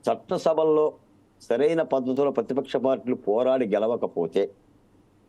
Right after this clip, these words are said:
మళ్ళీ ఇలాంటి పార్టీ, ఇలాంటి యొక్క దిక్కుమాలిన ముదనష్టపు పరిపాలన గనక వస్తే, అందులో మళ్ళీ ఎలాంటి ఘోరాలు, నేరాలే జరిగితే ప్రజలు అంతే చేస్తారు.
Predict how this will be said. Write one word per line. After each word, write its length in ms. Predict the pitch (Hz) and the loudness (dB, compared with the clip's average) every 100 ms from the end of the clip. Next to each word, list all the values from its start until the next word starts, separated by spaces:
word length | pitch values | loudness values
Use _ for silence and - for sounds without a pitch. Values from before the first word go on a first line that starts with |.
| - | -4
మళ్ళీ 360 | 87 117 151 185 | 0 2 2 2
ఇలాంటి 600 | 143 147 165 170 131 170 | 2 2 0 -2 -4 -4
పార్టీ, 500 | - 143 - - 113 | 0 0 0 -6 0
ఇలాంటి 340 | 160 165 165 | 0 0 -2
యొక్క 360 | 165 151 143 135 - _ _ _ 135 | -2 0 0 0 -8 _ _ _ -14
దిక్కుమాలిన 840 | 139 131 135 175 165 165 170 170 | -2 -2 -2 -2 0 0 0 0
ముదనష్టపు 580 | 127 127 156 156 165 139 | 0 0 0 -2 -2 -2
పరిపాలన 560 | 131 120 131 139 139 135 127 | 0 0 2 0 2 0 -2
గనక 180 | 123 | -2
వస్తే, 460 | 107 98 - 92 92 - _ _ _ _ - | -2 -2 0 0 0 -6 _ _ _ _ -4
అందులో 380 | 104 143 170 180 | -2 2 2 2
మళ్ళీ 220 | 151 139 | 2 2
ఎలాంటి 320 | 131 165 131 | 0 0 0
ఘోరాలు, 560 | 117 117 139 151 156 156 | 0 2 2 2 2 4
నేరాలే 460 | 131 127 131 127 | 4 2 2 2
జరిగితే 560 | 110 98 90 - 85 82 - _ _ _ - | 0 -2 -2 -4 -4 -4 -10 _ _ _ -4
ప్రజలు 280 | 127 151 226 | 0 2 2
అంతే 240 | 170 139 175 | 0 0 2
చేస్తారు. 420 | 113 95 78 64 | 2 0 -4 -6